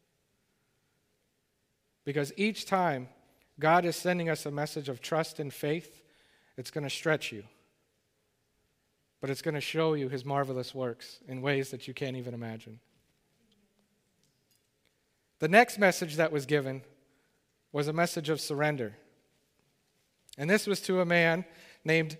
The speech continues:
Naaman. For those of you who know the story,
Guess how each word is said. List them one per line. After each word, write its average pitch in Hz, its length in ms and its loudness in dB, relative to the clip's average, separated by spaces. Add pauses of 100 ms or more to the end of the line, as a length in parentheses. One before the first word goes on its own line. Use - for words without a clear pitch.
Naaman. 170 520 6 (1800)
For 175 140 4
those 214 300 8
of 185 120 2
you 196 220 4
who 190 120 0
know 202 200 8
the 196 100 4
story, 185 480 6